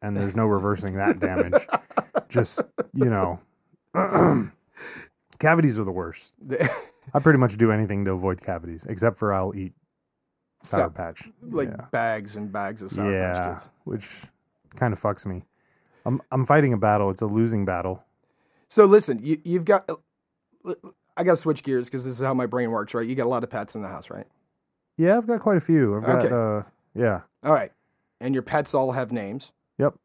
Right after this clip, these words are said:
Speaker 2: And they have personalities.
Speaker 1: Yep.
Speaker 2: If your pet could watch a T V show, what would your T-,
Speaker 1: Oh,
Speaker 2: what
Speaker 1: yeah,
Speaker 2: T V
Speaker 1: we would
Speaker 2: shows were your pets watch?
Speaker 1: Yeah.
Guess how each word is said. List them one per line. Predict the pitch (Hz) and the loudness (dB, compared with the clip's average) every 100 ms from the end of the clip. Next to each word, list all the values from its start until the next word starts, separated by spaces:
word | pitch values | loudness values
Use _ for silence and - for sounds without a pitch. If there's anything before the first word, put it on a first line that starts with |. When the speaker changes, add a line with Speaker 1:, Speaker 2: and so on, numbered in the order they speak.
| _ - | _ -12
Speaker 2:
And | 107 | -8
they | |
have | 120 113 | -6 -8
personalities. | - 147 - 127 117 113 139 156 - 127 | -4 -4 -2 -4 -2 -4 -6 -12 -8 0
Speaker 1:
Yep. | 135 - - - - _ _ _ _ _ _ _ _ | 0 0 -14 -20 -20 _ _ _ _ _ _ _ _
Speaker 2:
If | 147 143 - | 0 0 2
your | 170 196 | 2 2
pet | - 170 - _ _ _ _ | 0 -2 -2 _ _ _ _
could | - 127 | -10 -6
watch | 107 127 - | -2 -2 -2
a | |
T | 104 - 127 | -12 -10 -8
V | 120 | -6
show, | 117 - 71 - - _ _ _ _ _ _ _ _ _ | -8 -10 -12 -14 -20 _ _ _ _ _ _ _ _ _
what | 113 117 | -8 -6
would | 131 | -6
your | 120 98 | -8 -12
T-, | - 135 | -12 -4
Speaker 1:
Oh, | 107 104 | -2 2
Speaker 2:
what | 98 | 0
Speaker 1:
yeah, | 95 98 95 | 0 -2 0
Speaker 2:
T | |
V | - | 0
Speaker 1:
we | 98 | 0
would | 101 | -2
Speaker 2:
shows | 135 127 - | -2 -4 -6
were | 117 | -8
your | 113 | -10
pets | - 117 - | -10 -12 -10
watch? | 104 90 - | -10 -10 -8
Speaker 1:
Yeah. | 113 110 101 90 | -4 -2 -2 -4